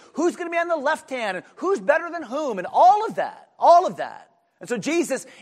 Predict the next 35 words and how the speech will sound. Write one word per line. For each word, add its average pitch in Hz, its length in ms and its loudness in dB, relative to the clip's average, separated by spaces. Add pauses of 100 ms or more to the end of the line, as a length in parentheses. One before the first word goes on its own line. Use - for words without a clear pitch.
is 254 160 2
still 247 680 0 (240)
clarifying. 254 720 0 (1300)
Now 302 300 2
great 269 300 0
crowds 285 360 -6
are 208 60 -4
following 143 420 -6
him. 123 160 -20 (680)
It 160 100 -14
seems 330 340 -2
as 220 160 -2
if 214 120 0
his 202 160 -6
ministry 247 500 -6 (220)
is 220 160 -4
gaining 233 420 -4
steam, 247 500 -14
popularity. 233 760 -4 (640)
And 247 120 -2
yet 262 180 2
Jesus 277 480 -4
is 202 140 -8
very 294 340 -2
careful 302 640 -2 (180)
to 214 100 -8
stop 277 400 -2
and 202 100 -10
say, 220 300 -2
"I'm 220 240 -6
not 339 180 -6
gonna 320 140 -8
make 285 180 0
an 226 80 -6
improper 254 800 -8